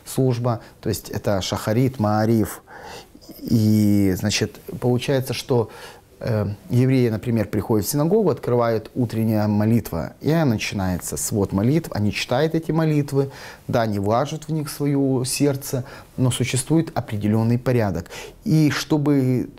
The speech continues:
это было привычно для многих евреев, это было очень привычно, и поэтому он составил мессианский сидур, то есть субботний служб,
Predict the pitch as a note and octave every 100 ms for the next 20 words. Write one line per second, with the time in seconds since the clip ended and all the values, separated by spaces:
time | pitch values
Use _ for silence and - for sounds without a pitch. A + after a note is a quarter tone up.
0 | - B2 C3+ B2+ C3+ B2+ C3+ C3 D3+ -
1 | A#2+ A2+ B2 A#2+ A2+ A#2+ G#2+ G#2 B2 A#2+
2 | A2 F#2+ F#2+ G2+ G#2 - F#2+ B2 D#3+ G#3+
3 | - - A#3+ B2+ D#3 D#3+ D3 B2+ - -
4 | - - - - - - - - D3+ E3+
5 | D#3+ C#3 - C#3+ C#3 C#3 C#3 - - B2+
6 | C3 - D3+ C#3 A2+ - - F2+ - A2+
7 | F2+ D#2+ - - - - - - - A2+
8 | G2 - - A#2 C3+ C3 B2 G#2+ A#2 G2
9 | F2+